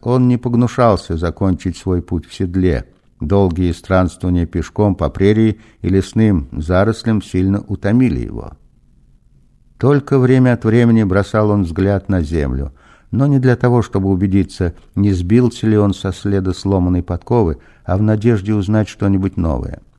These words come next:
Местами земля в прерии была настолько тверда, что на ней не осталось следов. Неопытный человек мог бы подумать, что он первый проезжает здесь, но Зэп Стумп был опытным следопытом.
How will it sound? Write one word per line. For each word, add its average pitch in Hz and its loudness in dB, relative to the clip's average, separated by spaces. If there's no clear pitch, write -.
Местами 92 2
земля 87 0
в - -12
прерии 85 0
была 82 -2
настолько 85 -4
тверда, 85 -4
что - -4
на 104 2
ней 110 2
не 101 0
осталось 95 0
следов. 78 -4
Неопытный 135 2
человек 120 0
мог 104 2
бы 104 -2
подумать, 107 0
что - -2
он 107 2
первый 113 2
проезжает 76 -2
здесь, 69 -8
но 90 0
Зэп 98 0
Стумп 110 0
был 80 -2
опытным 101 -2
следопытом. - -10